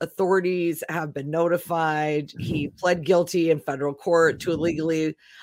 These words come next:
uh, possessing a pipe bomb and faces a maximum of ten years behind bars. And it's all thanks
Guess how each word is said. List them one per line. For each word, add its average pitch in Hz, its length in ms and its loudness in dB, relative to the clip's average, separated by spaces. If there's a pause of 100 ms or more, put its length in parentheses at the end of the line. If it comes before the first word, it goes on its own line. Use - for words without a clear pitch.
(120)
uh, 127 220 -8
possessing 180 640 0
a 175 40 -2
pipe 190 300 2
bomb 180 540 0 (400)
and 170 580 0
faces 175 380 0
a 160 60 2
maximum 165 640 -4
of 143 120 -4 (120)
ten 175 400 -4
years 160 380 -2
behind 139 680 -8 (420)
bars. 156 720 4
And 156 140 -2
it's 156 140 -2 (120)
all 185 340 2
thanks 180 640 0